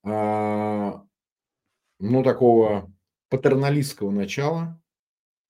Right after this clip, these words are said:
в русском сознании образованного класса? Прежде всего в нем. Ну, там на других уровнях там все понятно. Там это педалируется пропагандой, сверху внушается. А здесь вот это превосходство откуда? Я почему еще об этом хотел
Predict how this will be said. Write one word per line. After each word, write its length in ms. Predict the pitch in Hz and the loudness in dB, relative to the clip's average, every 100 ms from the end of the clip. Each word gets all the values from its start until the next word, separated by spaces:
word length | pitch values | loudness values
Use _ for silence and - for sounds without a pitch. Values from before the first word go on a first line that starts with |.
| _ - | _ -4
в 120 | 113 | 2
русском 300 | 147 147 123 | 2 2 0
сознании 340 | 123 123 165 | 0 2 2
образованного 640 | 147 120 127 127 104 82 73 | 2 2 2 2 0 -2 -10
класса? 400 | - 71 - - _ | -14 -18 -18 -20 _
Прежде 220 | 117 120 | -4 0
всего 140 | 131 | 0
в 40 | 123 | 0
нем. 240 | 107 87 | 0 -2
Ну, 340 | 151 196 - - | -2 -2 -4 -10
там 320 | - 127 120 117 | -4 -2 0 0
на 100 | 139 | 0
других 360 | 139 160 165 | 2 2 2
уровнях 280 | 151 143 131 | 2 2 0
там 120 | 120 | -4
все 140 | 120 117 | -4 -6
понятно. 440 | 123 123 87 - _ | -4 -4 -6 -14 _
Там 180 | 104 113 | -6 -6
это 140 | 113 | -8
педалируется 720 | - 107 117 123 120 113 - | -10 0 2 4 2 0 -4
пропагандой, 920 | - 101 107 123 180 165 143 131 - _ _ _ _ _ | -12 -8 -4 0 2 2 0 -2 -6 _ _ _ _ _
сверху 720 | - 127 156 165 143 127 123 _ _ _ _ _ _ | -6 6 8 8 4 2 0 _ _ _ _ _ _
внушается. 640 | 107 135 - 123 113 - - | 0 0 2 2 2 -2 -2
А 180 | 139 | 2
здесь 360 | 151 135 151 - | 2 4 2 2
вот 120 | 101 | -6
это 140 | 117 120 | -8 -4
превосходство 680 | 123 127 131 139 104 101 | -2 -2 0 0 0 -4
откуда? 260 | 117 120 107 | -4 -2 0
Я 120 | 127 | 0
почему 400 | 156 185 196 190 185 | 2 -2 0 0 0
еще 240 | 165 165 | 2 2
об 80 | 165 | 2
этом 180 | 165 156 | -2 -4
хотел 460 | 160 165 156 147 | -4 0 -2 -2